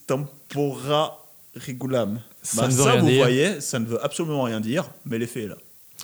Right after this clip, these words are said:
Speaker 2: Alors, si on commence avec les citations Kaamelott, on s'arrête plus. Je profite de YouTube pour faire la transition. YouTube, je l'ai parfois utilisé pour les films, puisque je n'ai pas envie d'avoir un abonnement, euh,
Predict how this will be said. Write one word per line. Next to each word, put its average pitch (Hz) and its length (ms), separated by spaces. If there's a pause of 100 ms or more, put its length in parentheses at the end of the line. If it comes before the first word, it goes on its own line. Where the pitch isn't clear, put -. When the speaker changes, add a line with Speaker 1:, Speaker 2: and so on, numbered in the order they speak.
(320)
Speaker 2:
Alors, 101 220
si - 80
on 113 60
commence 123 300
avec 113 200
les 117 40
citations 123 320
Kaamelott, 123 380 (380)
on 123 80
s'arrête 123 280
plus. 110 180 (280)
Je 120 100
profite 156 440
de 143 80
YouTube 151 420
pour 127 280
faire 151 120
la 127 100
transition. 143 600
YouTube, 143 420
je 120 180
l'ai 139 140
parfois 160 640
utilisé 151 540
pour 131 200
les 110 160
films, 127 640 (480)
puisque 156 380
je 131 100
n'ai 131 80
pas 160 260
envie 156 380
d'avoir 120 580
un 120 120
abonnement, 131 640 (280)
euh, 107 200